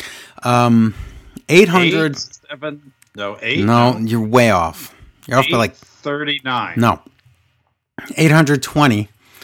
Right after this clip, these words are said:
Speaker 1: of Smart Wrestling Fan.
Speaker 2: Wait, when was the Palindrome?
Speaker 1: Larry
Speaker 2: Oh,
Speaker 1: does not
Speaker 2: eight eighteen.
Speaker 1: know what he's talking about. That was two weeks ago.
Speaker 2: I know, but I,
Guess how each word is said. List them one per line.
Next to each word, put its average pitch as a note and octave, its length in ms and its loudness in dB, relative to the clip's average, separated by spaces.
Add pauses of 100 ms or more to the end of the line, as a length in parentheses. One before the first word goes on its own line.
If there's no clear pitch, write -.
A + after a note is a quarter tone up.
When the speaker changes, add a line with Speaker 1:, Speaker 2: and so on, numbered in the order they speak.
(360)
Speaker 1:
of - 120 -14
Smart B2+ 280 2
Wrestling A#2 320 -2
Fan. G2+ 360 -4 (720)
Speaker 2:
Wait, E3 240 -20
when E3+ 160 -18
was F3 160 -16
the D#3+ 80 -16
Palindrome? C#3+ 280 -8
Speaker 1:
Larry A#2 220 0
Speaker 2:
Oh, - 20 -2
Speaker 1:
does F2+ 100 -8
not F#2+ 40 -4
Speaker 2:
eight - 0 - (420)
eighteen. G2+ 80 -8
Speaker 1:
know G#2 100 -4
what F#2 100 -4
he's F#2 140 -6
talking F2 240 -10
about. E2 200 -12
That G#2+ 80 -6
was G2 120 -10
two - 140 -8
weeks F2+ 220 -10
ago. F2 120 -12 (720)
Speaker 2:
I C#3 60 -12
know, F#3 220 -4
but D#3 140 -8
I, B2+ 160 -4